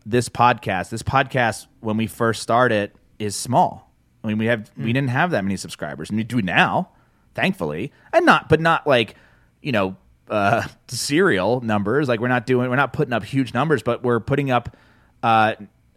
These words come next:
Speaker 1: a nu-, we're actually not even putting up enough numbers to attract sponsors.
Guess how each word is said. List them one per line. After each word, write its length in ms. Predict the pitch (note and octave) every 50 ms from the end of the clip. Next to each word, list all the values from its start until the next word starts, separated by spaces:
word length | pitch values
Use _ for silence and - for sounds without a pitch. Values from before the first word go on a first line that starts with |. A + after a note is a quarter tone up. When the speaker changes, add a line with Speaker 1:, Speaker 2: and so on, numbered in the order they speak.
| _ _ _ _ _ -
Speaker 1:
a 60 | B2+ B2
nu-, 140 | B2 B2+ C#3+ -
we're 120 | C3+ C#3+
actually 300 | F3+ A#3+ B3+ B3 - G#3+
not 160 | F3+ E3+ F3 E3
even 160 | D3+ D#3 C3+
putting 180 | - D#3+ D#3
up 80 | D3+ A#2+
enough 220 | C#3 C#3 C#3+ B2+
numbers 380 | C3+ C3+ C#3 C3+ B2+ C3 B2 -
to 140 | - C3+ B2
attract 360 | A2+ - - C3 A2 G2+ -
sponsors. 640 | - - A2+ G2 F2 - - C2+ - - - -